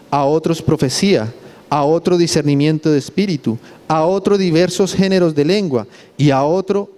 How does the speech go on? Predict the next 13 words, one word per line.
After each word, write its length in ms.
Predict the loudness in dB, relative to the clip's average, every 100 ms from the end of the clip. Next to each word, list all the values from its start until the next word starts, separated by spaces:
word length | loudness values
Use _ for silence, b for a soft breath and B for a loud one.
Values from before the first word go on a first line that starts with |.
| -8
interpretación 1400 | 0 2 2 0 -2 -2 -2 -4 -2 -6 -2 0 0 -2 -10 b b b -20 -20 -6
de 220 | 0 2
lenguas. 640 | 2 0 -4 -8 -12 -18 -20 -20 -20 -20 -20 -20 -20 -20 -20 -2
Pero 260 | 0 2
todas 420 | 0 0 0 0 -2
estas 340 | 0 -2 0
cosas 380 | 0 0 0 0
las 200 | 0 0
hace 300 | 0 -2 -4 0
uno 420 | 2 4 2 0 -4 0
y 160 | 2
el 200 | 2 0
mismo 480 | 0 0 0 -2 -2